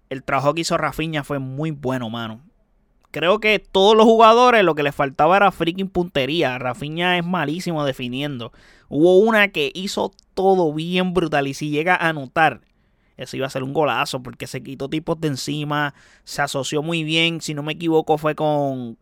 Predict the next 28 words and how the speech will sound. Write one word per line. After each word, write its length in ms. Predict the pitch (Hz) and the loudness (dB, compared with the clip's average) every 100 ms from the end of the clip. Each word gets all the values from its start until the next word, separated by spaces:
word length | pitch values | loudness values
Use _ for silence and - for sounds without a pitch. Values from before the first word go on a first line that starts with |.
| _ | _
con 260 | - 139 139 | -6 -6 -4
Gundogan 600 | 151 175 185 165 165 160 | -6 -2 0 2 0 -2
o 140 | 147 | -2
De 200 | 135 131 | -2 0
Jong 280 | 160 175 175 | 0 0 -2
o 140 | 135 131 | -6 -2
Pedri. 420 | 151 170 165 151 | 2 2 0 -2
Uno 140 | 151 | 0
de 60 | 175 | 0
los 140 | 180 | 0
tres 200 | - 180 | 0 -2
del 100 | 180 | -2
medio 220 | 175 180 | -2 -2
campo 320 | 175 180 185 160 | 0 -2 -4 -8
se 100 | 147 | -8
asoció 320 | 147 135 143 | -8 -8 -6
muy 160 | 165 | -6
bien. 400 | 160 170 185 185 180 _ _ _ _ _ _ - | -2 0 2 0 -6 _ _ _ _ _ _ -10
Con 140 | - 156 | -2 -2
el 60 | |
mismo 220 | 151 156 | -2 -2
Lewandowski 540 | 165 175 170 165 170 170 | 0 2 2 2 2 0
también 380 | 160 147 160 170 | -2 0 -2 0
que 100 | 165 | -2
se 100 | 151 | 0
la 120 | 143 | 0
devolvió. 640 | 135 131 123 151 175 170 - _ _ _ | 0 -2 -2 2 4 4 0 _ _ _
Y 920 | 160 160 147 143 143 139 135 127 - | -2 2 4 2 2 0 -2 -4 -8